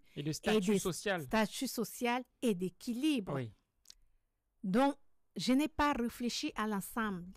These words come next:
Speaker 2: Qu'est-ce que, est-ce que j'ai préparé ma fille qui avait neuf ans ? Est-ce que mon mari est prêt à cela, à tout ce changement,
Speaker 1: Mhm, mhm.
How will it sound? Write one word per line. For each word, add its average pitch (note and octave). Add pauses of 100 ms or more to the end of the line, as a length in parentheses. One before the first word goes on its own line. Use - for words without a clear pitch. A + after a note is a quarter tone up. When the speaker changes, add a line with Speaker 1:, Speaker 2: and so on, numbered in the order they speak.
(880)
Speaker 2:
Qu'est-ce C#4
que, - (100)
est-ce -
que A#3
j'ai G#3+
préparé F3
ma E3+
fille C4+
qui -
avait F3
neuf F3
ans ? A3 (540)
Est-ce A#3
que -
mon A#3
mari F#3
est G3
prêt F#3+
à D#3+
cela, G3+
à G3
tout A3
ce G3+
changement, F#3+
Speaker 1:
Mhm, B3+
mhm. C3+